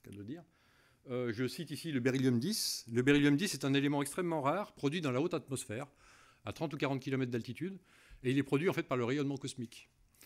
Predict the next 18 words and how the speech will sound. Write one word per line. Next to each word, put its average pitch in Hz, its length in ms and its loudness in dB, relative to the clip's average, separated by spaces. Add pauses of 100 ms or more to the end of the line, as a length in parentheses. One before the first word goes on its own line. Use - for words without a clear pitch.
(500)
Euh, 123 220 2
ce 160 120 4
rayonnement 160 320 8
cosmique, 170 340 0
il 135 80 4
est 123 40 4
modulé 127 400 4
par, 110 380 0
euh, 98 40 -2
l'activité 101 380 -6
solaire, 107 440 -4
par, 104 260 -6
euh, 98 40 -4
l'intensité 107 440 -6
du 113 80 -4
champ 107 320 -2
magnétique 101 380 -2
terrestre. 143 380 -6